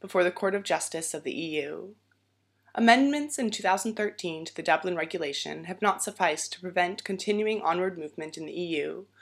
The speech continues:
nor to safeguard the rights of asylum seekers. Recent proposals from the European Commission to relocate asylum seekers within the E U seek to redistribute responsibilities among the member states for asylum seekers through an emergency relocation measure,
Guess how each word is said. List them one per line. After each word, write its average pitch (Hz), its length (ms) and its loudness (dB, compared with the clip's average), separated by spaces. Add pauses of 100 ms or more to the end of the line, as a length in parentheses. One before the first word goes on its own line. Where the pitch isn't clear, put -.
(280)
nor 220 160 4
to 233 60 2
safeguard 220 500 2
the 233 80 2
rights 156 320 2
of 180 80 -10
asylum 143 400 0
seekers. - 720 -6 (1300)
Recent 294 300 2
proposals 226 560 2
from 202 160 0
the 170 80 -2
European 185 360 2
Commission 170 500 -4
to 175 100 -8
relocate 196 560 0
asylum 165 400 0
seekers 180 400 -2
within 180 240 -4
the 180 120 0
E 185 80 -2 (120)
U 156 320 -4 (320)
seek 247 300 -2
to 254 100 -2
redistribute 208 600 0
responsibilities 160 880 -2
among 165 260 -4
the 165 60 -6
member 156 280 -4
states - 500 -2
for 180 140 0
asylum 180 400 4
seekers 175 540 -6
through 185 240 2
an 170 260 -2
emergency 208 560 0
relocation 175 640 0
measure, 160 500 -2